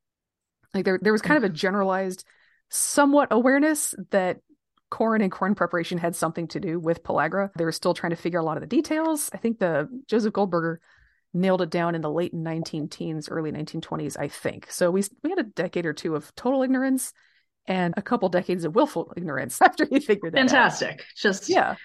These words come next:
Speaker 2: that's the best way to end a decade of ignorance, is to do it more.
Speaker 1: Just keep doing it,
Speaker 2: Um,
Speaker 1: yeah.
Speaker 2: was there any public action or requests for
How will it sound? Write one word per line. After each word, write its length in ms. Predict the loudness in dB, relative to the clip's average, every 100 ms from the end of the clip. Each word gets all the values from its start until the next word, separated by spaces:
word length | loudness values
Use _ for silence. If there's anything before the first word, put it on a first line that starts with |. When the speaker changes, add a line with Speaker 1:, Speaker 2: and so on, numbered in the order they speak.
| -18 -4
Speaker 2:
that's 160 | -4 0
the 100 | 0
best 300 | 2 2 2
way 120 | 0
to 140 | 2
end 320 | 0 0 -2 -2
a 140 | -4
decade 380 | -2 -4 -2 -2
of 400 | -2 -6 -12 -8
ignorance, 560 | -6 -4 -2 -2 -4 -10
is 260 | -10 -10 -8
to 300 | -4 -4 -6 _ _ -8
do 180 | -4 -4
it 120 | -2
more. 420 | -4 0 0 0 -6 -18
Speaker 1:
Just 140 | -16 -8
keep 140 | -6
doing 140 | -4 -2
it, 40 |
Speaker 2:
Um, 180 | 2 2
Speaker 1:
yeah. 120 | 0 -6 _ 0
Speaker 2:
was 200 | 2 4
there 160 | 4
any 460 | 4 4 4 2 -4 -14 _ _ -8
public 340 | -4 -2 -2
action 500 | -4 -4 -4 -4 -2
or 360 | 0 0 0 -6
requests 720 | -12 -12 -6 2 2 2 -6
for 220 | -6 -6